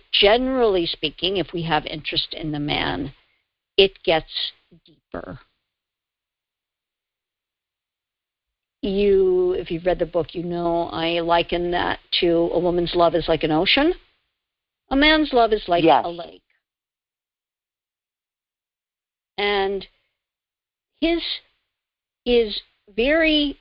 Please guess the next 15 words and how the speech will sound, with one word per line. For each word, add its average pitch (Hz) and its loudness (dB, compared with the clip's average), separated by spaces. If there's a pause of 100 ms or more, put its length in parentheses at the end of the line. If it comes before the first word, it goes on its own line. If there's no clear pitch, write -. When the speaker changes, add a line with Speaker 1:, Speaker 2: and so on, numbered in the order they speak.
Speaker 1:
peaked - -6
before 208 0
he, 190 -6 (1400)
when 190 0
he 190 -4 (180)
sees 302 2
it, 170 -2 (1300)
what 165 -6
he 175 -4
wants, 165 -2 (2000)
he 254 -2 (280)
goes 285 4
and 202 -4
cannonballs 220 2
in. - -8